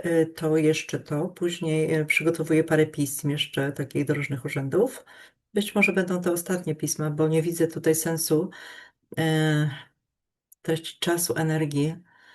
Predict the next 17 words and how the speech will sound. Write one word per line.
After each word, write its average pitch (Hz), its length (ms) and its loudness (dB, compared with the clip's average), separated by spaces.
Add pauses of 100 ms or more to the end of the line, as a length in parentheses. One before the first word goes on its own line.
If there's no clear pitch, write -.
(520)
na 160 200 2
coś, 165 400 -2
co 151 640 2 (840)
idzie 156 220 4
do 160 100 8
kosza. 160 460 -2 (200)
I 160 120 -2
jeżeli, 156 640 0 (320)
jeżeli 156 380 2
nie 180 120 2
wezmą 160 280 0
się 156 160 -4
za 156 120 4
to 165 100 -4
naprawdę 160 380 0
poważni 151 480 0
ludzie, 151 460 0